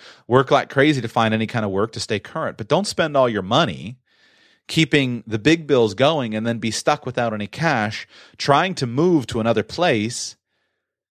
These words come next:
and not having any cash to do first, last, and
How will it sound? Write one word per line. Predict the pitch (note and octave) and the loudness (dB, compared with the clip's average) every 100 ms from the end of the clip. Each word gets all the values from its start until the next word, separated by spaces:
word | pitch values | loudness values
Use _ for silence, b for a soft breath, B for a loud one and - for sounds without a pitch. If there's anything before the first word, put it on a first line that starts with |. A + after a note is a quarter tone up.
| _ A#2 | _ -2
and | C#3 | 0
not | D3+ | 0
having | D3 C#3 B2 | 0 -2 -4
any | A2+ | -6
cash | - B2+ B2+ B2+ - | -2 0 0 -4 -6
to | G#2+ F#2+ E2+ G#2 | -6 -4 -10 -2
do | B2+ A#2 G2+ | 0 0 -4
first, | - C3+ C3 A#2+ | 0 0 2 0
last, | B2 B2 - | 2 2 -2
and | A2 F#2+ F2+ | -4 -4 -8